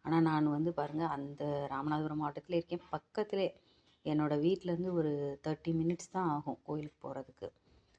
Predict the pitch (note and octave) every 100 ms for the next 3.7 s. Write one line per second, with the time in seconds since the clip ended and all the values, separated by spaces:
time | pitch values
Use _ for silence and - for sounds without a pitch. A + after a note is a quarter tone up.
0 | _ D3+ D3 C#3+ C#3 C#3 C#3 C#3 C3 C3
1 | C3+ - D#3+ F3+ - E3+ - D3 D3+ E3
2 | D3+ D3 D3 D3 D3+ D3+ C#3 C3+ B2+ -
3 | C#3+ C#3+ D3 D3 - C3+ C3+